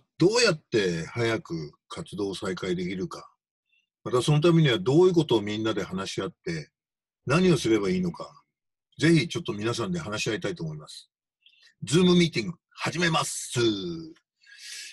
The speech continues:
よっ。まあ、多分一年間をつ-、だから夏だけだったら海水浴がメジャーになっちゃうから、他のものは見えないけど、いろんなものがこう一つの形で見えるためには、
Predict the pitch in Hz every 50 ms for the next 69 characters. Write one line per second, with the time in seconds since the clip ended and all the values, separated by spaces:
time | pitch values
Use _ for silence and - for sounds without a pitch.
0 | - _ - 113 117 139 196 240 - - _ _ _ _ _ _ _ _ _ _
1 | _ _ _ _ _ _ _ - 117 117 127 117 107 110 - - 170 196 196 185
2 | 165 - 120 107 101 87 - 107 101 _ _ - 123 117 - 180 - 175 175 -
3 | 466 466 494 508 508 480 - - - 494 147 143 127 117 113 117 117 110 92 101
4 | 95 95 98 107 110 107 98 107 101 95 95 - 98 90 - 92 90 80 82 95
5 | 104 104 95 - _ _ _ _ - 120 120 139 135 127 123 131 127 120 107 101
6 | 101 107 117 120 113 107 92 90 - - - 113 139 156 143 113 180 _ _ _
7 | _ _ _ _ 139 147 180 196 214 226 240 240 240 233 226 226 226 226 214 190
8 | 160 131 - - 113 110 107 - - 180 165 170 156 131 113 107 - 113 107 -
9 | - 104 104 107 120 139 156 156 151 - _ _ _ - - _ - 120 117 117
10 | 120 127 151 190 226 220 185 -